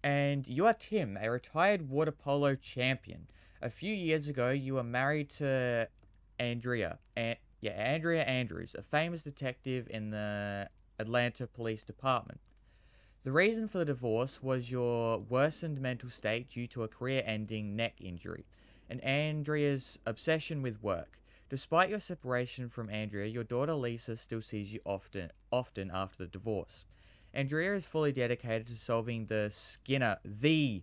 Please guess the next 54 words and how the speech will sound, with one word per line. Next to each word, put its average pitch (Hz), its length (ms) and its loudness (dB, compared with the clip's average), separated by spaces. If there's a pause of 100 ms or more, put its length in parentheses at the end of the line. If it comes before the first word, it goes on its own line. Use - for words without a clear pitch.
Skinner 110 560 0
case, - 480 -8 (580)
one 160 200 6
of 208 80 -2
the 202 80 0
most 165 260 0
terrifying 160 460 0
cases 117 480 -4
in 113 100 -4
the 113 100 -2
entire 131 600 0
history 127 400 -4
of 104 80 -4
Atlanta. 110 480 -2 (540)
In 180 160 -2
the 185 60 -2
meanwhile, 147 600 2
Lisa 143 560 0
doesn't 135 320 -2
get 117 160 -4
enough 107 300 -4
attention 104 420 -10
from 98 220 -10 (100)
her, 113 260 4
so - 160 -6
she - 160 -8
prefers 139 420 0
to 123 100 -8
bond 101 280 -2
with 104 200 -6
you 90 100 -6
instead. 92 500 0 (380)
One 151 140 0
of 185 80 0
her 185 80 4
favorite 160 260 0
activities 160 500 0
is 135 120 -4
going 127 240 0
on 120 80 -2
a - 20 -6
fishing 110 400 -6
trip. - 280 -14
The 90 80 -8
rest 147 260 2
of 160 60 -6
the 151 40 -6
story 131 440 0
is 107 180 -8
up 117 160 0
to - 100 -12
you 107 220 -2
to - 100 -12
discover. - 460 -4